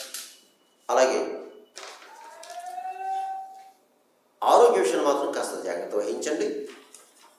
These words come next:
ఆరోగ్య విషయం మాత్రం కాస్త జాగ్రత్త. ఇంకా ధన విషయంలో అయితే లోటు ఉండదు. సమయానికి ఏదో విధంగా ధనం చేతికి అవుతుంది. అలాగే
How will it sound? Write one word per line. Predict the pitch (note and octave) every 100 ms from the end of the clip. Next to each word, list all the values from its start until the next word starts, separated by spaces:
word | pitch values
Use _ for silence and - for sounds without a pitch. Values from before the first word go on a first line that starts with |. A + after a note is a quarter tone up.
| _ F2+
ఆరోగ్య | G#2 B2 C#3+
విషయం | C#3 - C3
మాత్రం | C3 - -
కాస్త | G#2+ G#2+ G#2+
జాగ్రత్త. | G2+ - D#2+ - - - - - _ _ _ _ -
ఇంకా | E3+
ధన | - E3+
విషయంలో | G#3+ - G#3+
అయితే | F3+ -
లోటు | C#3 C#3
ఉండదు. | C#3 C3+ C3+ C#3+ D3 -
సమయానికి | B2 C3 D#3 -
ఏదో | C3 C3+
విధంగా | C3 B2
ధనం | A2+ A2+
చేతికి | A#2 G#2 G2 G2+
అవుతుంది. | G2 G#2 A2 - - _ _ _ _ _ -
అలాగే | A#2 B2 A2+ F#2+ - -